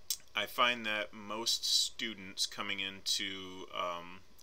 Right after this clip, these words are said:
a class for web design these days don't even really know what that means, because that's such ancient history that, um,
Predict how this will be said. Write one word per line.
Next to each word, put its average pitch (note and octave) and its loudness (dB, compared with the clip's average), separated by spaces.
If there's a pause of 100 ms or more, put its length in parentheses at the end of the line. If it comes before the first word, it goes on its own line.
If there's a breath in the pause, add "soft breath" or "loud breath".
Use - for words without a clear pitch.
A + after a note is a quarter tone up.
(160)
a F2+ 2
class - 6
for F#2+ -4
web F#2+ -4
design F#2+ -2
these F#2+ 0
days F2+ 0
don't F#2 -4
even F2 -10
really F2 -6 (720 loud breath)
know G2 -4
what G2 -4
that F#2+ -2
means, F2 -8
because F2+ -2
that's F2 2
such - 6
ancient G2 -2
history G2+ 0
that, F2 0
um, E2 -4